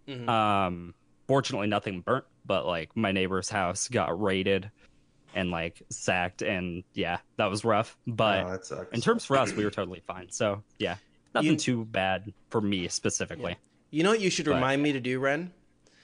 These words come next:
Speaker 2: Hmm.
Speaker 1: Um, it, for our Humble Bundle, remind me to set our links to the American Red Cross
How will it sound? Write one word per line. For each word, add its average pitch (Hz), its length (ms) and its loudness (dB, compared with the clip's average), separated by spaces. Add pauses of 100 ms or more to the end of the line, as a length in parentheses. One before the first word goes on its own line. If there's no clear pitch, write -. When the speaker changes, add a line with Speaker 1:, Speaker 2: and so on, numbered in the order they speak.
(240)
Speaker 2:
Hmm. 131 60 4
Speaker 1:
Um, 135 460 6
it, 170 240 -2
for 170 240 2
our 180 160 6
Humble 170 320 0
Bundle, 127 580 0
remind 139 400 0
me 190 120 2
to 170 80 0
set - 760 -2 (400)
our 139 280 4
links 131 420 -4
to 127 80 -8
the 123 80 -6
American 120 320 -6
Red 104 160 -8
Cross - 540 -6